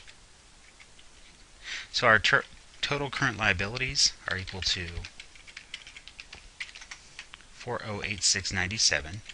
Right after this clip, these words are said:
Our long-term debt we're gonna come back to, that's gonna be how we balance our balance sheet. The company's decided that any financing needs that they have, uh, will be paid for by, uh, or be financed through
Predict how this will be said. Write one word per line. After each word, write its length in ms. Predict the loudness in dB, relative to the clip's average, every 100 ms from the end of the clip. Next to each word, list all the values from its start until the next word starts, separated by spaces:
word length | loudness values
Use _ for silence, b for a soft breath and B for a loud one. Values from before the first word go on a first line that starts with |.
| B B B B
Our 60 |
long-term 380 | 2 4 4 4
debt 140 | 2 2
we're 80 |
gonna 140 | 2 2
come 220 | 2 6
back 240 | 6 6
to, 160 | 4 2
that's 200 | 2 4
gonna 200 | 4 4
be 160 | 4 2
how 160 | 0
we 100 | 0
balance 380 | 2 2 2 0
our 80 | 0
balance 320 | -2 -2 0
sheet. 240 | 0 0
The 60 | -4
company's 360 | -2 -2 -4 0
decided 500 | 4 6 4 2 2
that 120 | 2
any 180 | 4 2
financing 540 | 2 0 2 2 2
needs 220 | 0 0
that 140 | -2 0
they 100 | 0
have, 500 | 2 2 2 0 -6 B B B B 0
uh, 180 | 0 0
will 100 | -2
be 140 | -2
paid 260 | 2 4 4
for 400 | 0 -2 -2 -2
by, 540 | -2 -2 0 -2 -4 -8 -18 -10
uh, 140 | -8
or 120 | -6 -6
be 160 | -6 -8 -14 -18
financed 640 | 0 4 6 6 6 4 4
through 380 | -2 -4 -6